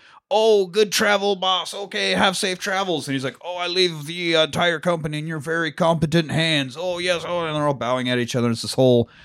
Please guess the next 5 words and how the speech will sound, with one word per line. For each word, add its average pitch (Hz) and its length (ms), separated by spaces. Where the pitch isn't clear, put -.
weird 131 480
fucking 135 380
scene. 131 580
And, 123 260
uh, 113 500